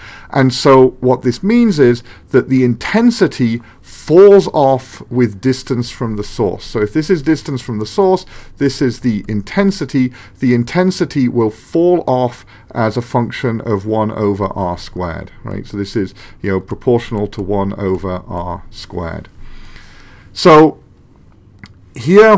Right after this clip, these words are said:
we are seeing that conservation of energy means that the intensity of waves propagating in three dimensions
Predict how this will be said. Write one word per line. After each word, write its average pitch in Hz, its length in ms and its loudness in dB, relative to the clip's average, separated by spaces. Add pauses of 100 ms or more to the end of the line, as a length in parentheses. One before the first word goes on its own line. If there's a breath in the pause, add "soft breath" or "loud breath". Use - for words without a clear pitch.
(100)
we 156 120 4
are 139 60 4
seeing 143 580 0
that - 160 -8
conservation 180 680 0
of 143 80 0
energy 120 320 -2
means 147 420 -2
that 127 120 -6
the 123 140 -2
intensity 202 720 -2
of 135 100 2
waves 147 400 2
propagating 135 640 0
in 107 100 -2
three 202 440 -2
dimensions 117 800 -2